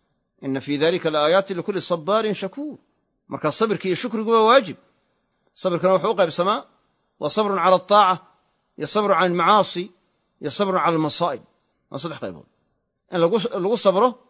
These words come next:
taacada, iyo khayraadka, iyo mashaqada, iyo dhibaatada ay leedahay. Lagu adkaysto, lagu sabro. In macaasida laga sabro, laga adkaysto. In masaa'ibta iyo dhibaatooyinka lagu sabro.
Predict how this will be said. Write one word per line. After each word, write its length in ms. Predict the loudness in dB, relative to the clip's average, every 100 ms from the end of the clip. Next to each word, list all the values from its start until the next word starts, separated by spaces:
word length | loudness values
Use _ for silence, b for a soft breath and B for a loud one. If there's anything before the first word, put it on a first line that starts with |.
| 2
taacada, 380 | 4 6 4 0 _ _ _ _ _ _
iyo 100 | -8
khayraadka, 480 | 2 4 4 2 2 -2
iyo 160 | 0 0
mashaqada, 480 | -2 -2 2 2 2
iyo 100 | 0
dhibaatada 360 | 0 0 0 0
ay 100 | 0
leedahay. 280 | 0 -2 _ _ _ _ _
Lagu 140 | -8 0 0
adkaysto, 380 | 4 2 4 2
lagu 140 | 2
sabro. 240 | -4 -8 -10 _ _ _ _ _
In 80 | -2
macaasida 500 | 2 4 4 4 2
laga 180 | 4 2
sabro, 320 | 0 0 2 0
laga 160 | 0 -2
adkaysto. 420 | -4 -8 -12 -12 -18 _ _ _ _ -4
In 100 | 0
masaa'ibta 520 | 2 0 -2 -2 -4
iyo 80 | -4
dhibaatooyinka 800 | -2 4 4 4 0 0 0 -6 -4
lagu 140 | -4
sabro. 280 | -10 -14